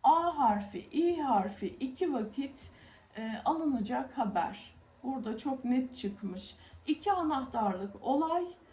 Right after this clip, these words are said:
e, temiz neticelenecek. İki mevzunuz temiz sonuçlanacak ama bir tanesi daha uzun zamana yayılacak. Şimdi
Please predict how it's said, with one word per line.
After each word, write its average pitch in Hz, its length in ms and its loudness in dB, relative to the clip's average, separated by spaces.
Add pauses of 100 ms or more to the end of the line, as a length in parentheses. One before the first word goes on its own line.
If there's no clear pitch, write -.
(360)
e, 233 60 -8 (680)
temiz 277 520 2
neticelenecek. 214 1300 -2 (400)
İki 311 260 -2
mevzunuz 254 1080 -2 (480)
temiz 294 440 0
sonuçlanacak 208 1300 0
ama 320 380 0 (320)
bir 381 340 2
tanesi 226 840 -2 (500)
daha 285 320 0
uzun 208 380 -2
zamana 175 760 -4 (140)
yayılacak. 165 720 -10 (460)
Şimdi 277 560 -8